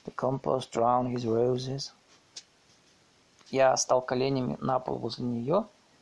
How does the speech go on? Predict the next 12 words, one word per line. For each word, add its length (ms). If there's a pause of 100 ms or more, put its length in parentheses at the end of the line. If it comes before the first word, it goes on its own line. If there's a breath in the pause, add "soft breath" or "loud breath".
(120)
и 100
обнял 360
ее 100
за 160
плечи. 440 (120)
I 120
knelt 460
on 180
the 80 (120)
floor 340
beside 600
her 200